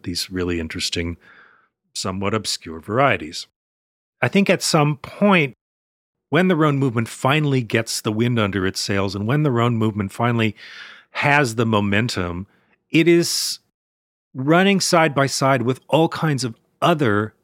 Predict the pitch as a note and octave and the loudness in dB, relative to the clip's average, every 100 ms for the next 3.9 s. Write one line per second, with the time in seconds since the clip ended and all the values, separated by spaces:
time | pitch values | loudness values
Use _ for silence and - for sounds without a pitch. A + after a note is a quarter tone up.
0 | - B2 - - A2+ A#2 G#2+ G#2+ G#2 _ | -8 -6 -6 0 2 2 0 -2 -6 _
1 | _ _ _ - B2 A#2+ A2+ G2 G2 G2 | _ _ _ -2 -2 0 0 0 -4 -4
2 | G#2+ A#2+ C3+ B2 D#2 - _ _ _ _ | 0 2 2 0 -8 -16 _ _ _ _
3 | _ - A#2+ - C3+ B2 A#2 A2 A2+ | _ -2 0 0 2 2 2 2 0